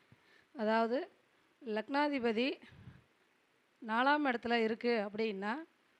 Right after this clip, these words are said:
ஒன்பதாம் இடத்திற்கு எட்டாம் இடமா இருக்கு அப்படின்னா, அவருடைய ஜாதகருடைய தந்தையர் வந்து இயற்கையிலேயே பார்த்தீங்கன்னா பிரிஞ்சு தான் இருப்பாங்க. அவங்க, அவங்களுக்குள்ள ஒத்துமை இருக்காதுன்னு நம்ம சொல்லலாம்.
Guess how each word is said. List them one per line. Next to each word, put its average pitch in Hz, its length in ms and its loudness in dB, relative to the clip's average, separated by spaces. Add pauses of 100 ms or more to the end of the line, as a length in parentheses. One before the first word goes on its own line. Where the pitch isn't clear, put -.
(140)
ஒன்பதாம் 269 460 2
இடத்திற்கு 220 420 -2 (120)
எட்டாம் 269 320 -2
இடமா 233 240 -4
இருக்கு 220 400 -4
அப்படின்னா, 190 420 -6 (560)
அவருடைய 220 560 -4
ஜாதகருடைய 247 600 0
தந்தையர் 247 500 0 (100)
வந்து 202 220 -4 (680)
இயற்கையிலேயே 269 640 0
பார்த்தீங்கன்னா 226 540 -4
பிரிஞ்சு 254 320 -2
தான் 247 120 0
இருப்பாங்க. 196 340 -6 (100)
அவங்க, 196 180 -8 (1000)
அவங்களுக்குள்ள 262 520 -2
ஒத்துமை 285 380 -4
இருக்காதுன்னு 220 400 2
நம்ம 220 120 0
சொல்லலாம். 196 460 -2